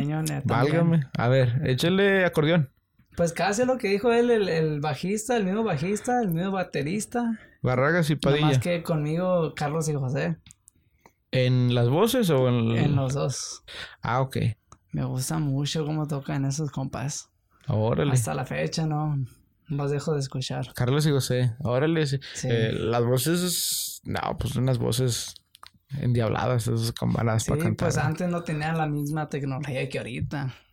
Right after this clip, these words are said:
Speaker 1: Imagínate
Speaker 2: No.
Speaker 1: ahorita si estuvieran aquí.
Speaker 2: Sí, ca-,
Speaker 1: Otro
Speaker 2: cantaba muy
Speaker 1: rollo.
Speaker 2: alto el secundario, cantaba muy alto.
Speaker 1: Sí, sí.
Speaker 2: Eh, y luego pues también tienen muchas canciones épicas. Eh, eh, ahí está te-, el acordeón y bajo sexto, pues ahí ca-, este y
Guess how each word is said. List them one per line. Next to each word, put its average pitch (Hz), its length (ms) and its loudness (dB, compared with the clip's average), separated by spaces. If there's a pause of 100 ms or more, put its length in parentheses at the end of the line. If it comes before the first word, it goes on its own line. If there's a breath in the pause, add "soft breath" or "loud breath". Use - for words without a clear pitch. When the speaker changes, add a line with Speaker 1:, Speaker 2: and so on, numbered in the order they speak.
(180)
Speaker 1:
Imagínate 139 460 0
Speaker 2:
No. 120 120 4
Speaker 1:
ahorita 117 280 2
si 147 120 0
estuvieran 147 420 -2
aquí. 160 420 -6 (400 loud breath)
Speaker 2:
Sí, 120 340 -2
ca-, 127 100 -4
Speaker 1:
Otro 131 120 0
Speaker 2:
cantaba 120 300 4
muy 190 140 4
Speaker 1:
rollo. 160 120 4
Speaker 2:
alto 147 220 2
el 175 40 2
secundario, 139 420 2
cantaba 127 260 2
muy 135 100 2
alto. 135 380 -2
Speaker 1:
Sí, 123 340 -2
sí. 123 160 0
Speaker 2:
Eh, 113 580 2 (160)
y - 160 0
luego 127 140 2
pues 143 140 2
también 131 240 0
tienen 147 240 2
muchas 143 320 2
canciones 131 640 2
épicas. 135 600 -2 (200)
Eh, - 480 -2 (680 loud breath)
eh, 110 480 0 (680)
ahí 127 100 0
está 156 300 0
te-, 151 300 4
el 139 160 0
acordeón 143 400 2
y 180 40 2
bajo 151 240 4
sexto, 147 380 0
pues 127 160 2
ahí 120 180 2
ca-, - 180 -4
este 135 680 2
y 110 720 0